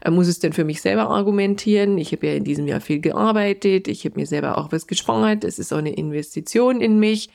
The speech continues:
und so weiter und so fort. Und es müssen nicht immer die großen Sachen sein, dass man sich ein komplettes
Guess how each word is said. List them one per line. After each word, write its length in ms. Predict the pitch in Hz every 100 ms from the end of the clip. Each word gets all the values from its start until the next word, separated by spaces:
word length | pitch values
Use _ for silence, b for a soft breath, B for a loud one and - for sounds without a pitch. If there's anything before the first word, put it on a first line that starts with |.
| b b b
und 200 | - 320
so 120 | 320 226
weiter 320 | 220 226 226
und 140 | 208
so 80 | 202
fort. 400 | 202 233 208 - b b b
Und 160 | - 190
es 140 | 202
müssen 420 | 208 247 277 233
nicht 260 | 196 185 -
immer 260 | 190 190 170
die 220 | 165 156 _ -
großen 760 | - 151 196 240 - 202 160
Sachen 380 | 156 160 160 165
sein, 280 | 160 160 160
dass 160 | 160
man 140 | 160 156
sich 180 | 156 156
ein 60 |
komplettes 640 | 151 151 156 165 170 -